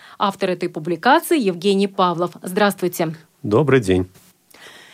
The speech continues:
Speaker 1: Итак, что вас заставило отправиться в аэропорт, чтобы ознакомиться с коллекцией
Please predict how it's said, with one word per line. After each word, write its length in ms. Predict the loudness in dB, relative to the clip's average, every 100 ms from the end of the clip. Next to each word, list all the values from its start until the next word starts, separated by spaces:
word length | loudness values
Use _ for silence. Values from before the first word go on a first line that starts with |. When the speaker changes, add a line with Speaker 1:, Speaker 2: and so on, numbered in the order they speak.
| -20 _ -2
Speaker 1:
Итак, 260 | 0 0
что 200 | 0 2
вас 140 | 2 4
заставило 680 | 2 4 4 4 4 2
отправиться 840 | 2 -2 0 2 4 2 -2 -2 0
в 60 |
аэропорт, 680 | 2 4 2 2 2 2 0
чтобы 340 | -6 -2 0 0
ознакомиться 880 | 0 -2 0 2 4 2 0 -2 -2
с 60 |
коллекцией 760 | -2 0 2 0 0 2 2